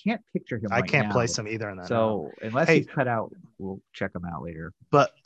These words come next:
Speaker 2: but, uh, I also just wanna say something about his, he's so great in this, uh, and so memorable. Uh,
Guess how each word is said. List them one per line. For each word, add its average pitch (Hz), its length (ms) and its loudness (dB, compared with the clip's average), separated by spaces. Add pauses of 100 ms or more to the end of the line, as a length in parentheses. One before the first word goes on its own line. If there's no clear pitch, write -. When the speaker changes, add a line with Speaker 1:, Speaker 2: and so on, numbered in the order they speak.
(140)
Speaker 2:
but, 143 400 8
uh, 135 200 8
I 147 60 6
also 175 300 6
just 156 160 4
wanna 147 120 6
say 147 120 2
something 135 180 4
about 117 220 0
his, 117 340 -2
he's 170 240 8
so 202 140 10
great 143 240 6
in 110 100 0
this, 104 320 -4 (120)
uh, 110 220 0 (100)
and 117 260 -6
so - 280 4
memorable. 117 600 2 (500)
Uh, 107 480 0